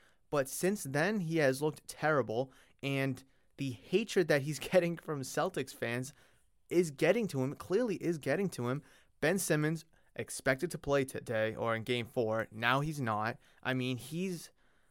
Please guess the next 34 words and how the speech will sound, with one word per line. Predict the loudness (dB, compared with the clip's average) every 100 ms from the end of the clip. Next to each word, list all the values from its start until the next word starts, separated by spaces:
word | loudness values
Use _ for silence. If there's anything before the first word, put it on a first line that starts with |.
| _
a | -2
lifeless | 0 2 0 0 -6 -10 -12 _
bum. | -4 -2 -2 -6 _ _
So | 0 4 4
it's | 2
like | 2 0 -2 _ _ -8
nothing | 0 4 2 2 -2
is | -2 -4
going | -2 2 2 2
right | 2 2 0 _ _ -4
for | 0 2
the | 0 -6
Brooklyn | 0 0 0 -4 -4
Nets. | -4 -4 -8 -10
I | -8
said | -6 2 2 4
this | -2 -6 -10 -2
on | 0 2 0 -6 _ _
Friday, | -8 2 6 6 2 -2
and | -2
I'll | -4
say | -4 -2 0
it | 0
again. | 0 -2 -4 -10 _ _ _ -2
Game | 2 2 2
one, | 2 2 0 -6 _ _ _ _
they | 0 2
started | 4 8 8 6
off | 4 0 0
slow, | -6 -6 2 4 4 2 -6 _ _ -2
and | 0 2
they | 2
came | 0 -2 -2
back | 0 0 0 -2 -8